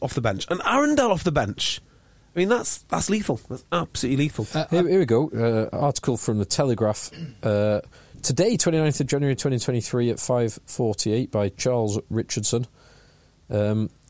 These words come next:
Speaker 3: Chandler Cunningham South is giving Steve Borthwick food for thought ahead of England coach naming his first, uh, fifteen on Thursday. Um, Irish flank's only nineteen. Bu-bu-bum. Named in the England under twenty squad for the Six Nations. There you go.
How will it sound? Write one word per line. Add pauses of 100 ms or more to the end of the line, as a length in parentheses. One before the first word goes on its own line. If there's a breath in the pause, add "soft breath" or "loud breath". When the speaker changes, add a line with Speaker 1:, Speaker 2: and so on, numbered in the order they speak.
Speaker 3:
Chandler
Cunningham
South
is
giving
Steve
Borthwick
food
for
thought
ahead
of
England
coach
naming
his
first, (340)
uh,
fifteen
on
Thursday. (680 loud breath)
Um,
Irish
flank's
only
nineteen. (880 soft breath)
Bu-bu-bum. (120)
Named
in
the
England
under
twenty
squad
for
the
Six
Nations.
There
you (120)
go.